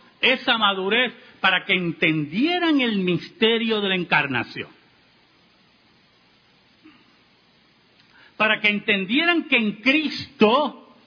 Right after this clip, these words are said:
está toda la plenitud de la deidad, como dice el apóstol Pablo en Colosenses.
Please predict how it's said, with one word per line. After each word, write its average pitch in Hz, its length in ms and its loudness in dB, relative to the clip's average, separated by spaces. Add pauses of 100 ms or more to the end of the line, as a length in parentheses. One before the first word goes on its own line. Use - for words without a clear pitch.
(920)
está 233 440 -2
toda 320 280 2
la 269 200 -2
plenitud 208 540 0
de 147 140 -2
la 131 100 -2
deidad, 123 400 -4 (1120)
como 131 220 -2
dice 127 220 -4
el 127 60 0
apóstol 123 360 -8
Pablo 92 400 -14
en 117 80 -12
Colosenses. 101 680 -12